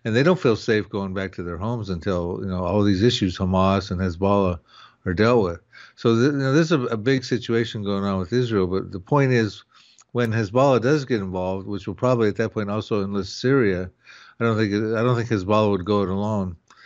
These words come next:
Uh, and chemical weapons probably coming forward, 'cause Syria's got chemical weapons. Uh, things are different. It's not just gonna be hand-to-hand combat and like what's going on in the Gaza. Uh, they're gonna be blowing places up.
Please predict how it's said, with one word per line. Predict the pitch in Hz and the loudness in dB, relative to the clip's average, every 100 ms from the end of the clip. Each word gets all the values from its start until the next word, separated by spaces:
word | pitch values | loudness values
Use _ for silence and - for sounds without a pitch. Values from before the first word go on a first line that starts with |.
| - - _ 104 | -20 -20 _ -4
Uh, | 95 | -2
and | 98 98 | -2 -2
chemical | - 127 110 107 | 0 0 2 4
weapons | 117 117 107 | 4 2 -4
probably | - 117 113 104 98 | 0 2 2 0 -2
coming | 113 101 90 | -4 -6 -6
forward, | - 120 113 101 | -2 0 2 0
'cause | 95 - | -6 -4
Syria's | 110 101 85 85 | 0 0 -2 -2
got | 107 120 | -2 0
chemical | 123 101 92 90 90 | -2 -4 -4 -4 -4
weapons. | 87 - 92 87 _ - - - - | -4 -6 -8 -10 _ -20 -20 -18 -2
Uh, | 98 95 107 | 0 0 -2
things | - 160 160 | 2 4 4
are | 143 | 4
different. | 135 135 117 90 - | 2 0 -4 -8 -10
It's | 98 92 | -12 -4
not | 135 127 | -2 -2
just | 123 - | -6 -6
gonna | 127 | -2
be | 117 110 | 0 0
hand-to-hand | 117 120 107 113 107 | 0 -2 -2 -2 -4
combat | - 123 117 95 92 85 | -2 -2 0 -2 -2 -8
and | 113 104 | -12 -10
like | 101 95 - | -10 -10 -10
what's | 104 - | -10 -2
going | 120 107 | 0 2
on | 104 98 | 2 0
in | |
the | 90 | -2
Gaza. | 101 113 107 87 82 - - - - - | 0 2 2 -2 -6 -14 -20 -20 -12 -2
Uh, | |
they're | 104 143 | 2 4
gonna | 151 | 4
be | 117 | 4
blowing | 92 101 113 113 | 2 0 0 0
places | 92 107 95 87 | 0 -2 -2 -4
up. | 107 98 | -4 -4